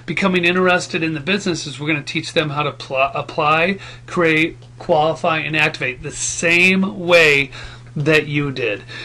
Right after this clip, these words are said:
So very simply, we're just walking them through that. For the new people watching this, here's what I want you to think about. Do you have to do the presentation I'm doing right now? No, you don't. Could you get somebody on a webinar like this so they could watch it? Could you get somebody,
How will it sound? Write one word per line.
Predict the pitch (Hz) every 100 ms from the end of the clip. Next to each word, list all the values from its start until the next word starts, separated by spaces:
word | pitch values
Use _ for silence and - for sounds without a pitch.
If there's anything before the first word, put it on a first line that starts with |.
| -
So | - 180
very | 147 156 165 180
simply, | - 185 208 220
we're | 165
just | 151 156
walking | - 143 151 156 175
them | 160
through | 196
that. | 170 -
For |
the | 180
new | 175 196 247
people | 226 233 190 175
watching | 180 262 262
this, | 175 -
here's | 233
what | 220 220
I | 208
want | 220 190
you |
to | 156
think | - 156 143
about. | 147 139 120 - - - - - - - -
Do | 196
you | 233 247
have | 240
to | 233
do | 175 220
the | 196
presentation | 185 202 190 196 196 190 - 175
I'm | 165
doing | 175 214 202
right | 151
now? | 147 131
No, | 147 175
you | 185 170
don't. | 175 180 147
Could | - 160
you | 180
get | 185 208
somebody | 190 202 185 185
on | 180 190
a |
webinar | 190 202 214 208 175 160 143
like | 151 160 156
this | 202 196
so | -
they | 156 156
could | 151 160
watch | 170 180 165
it? |
Could | 151 165
you | 165
get | 156 185
somebody, | - 190 180 180 175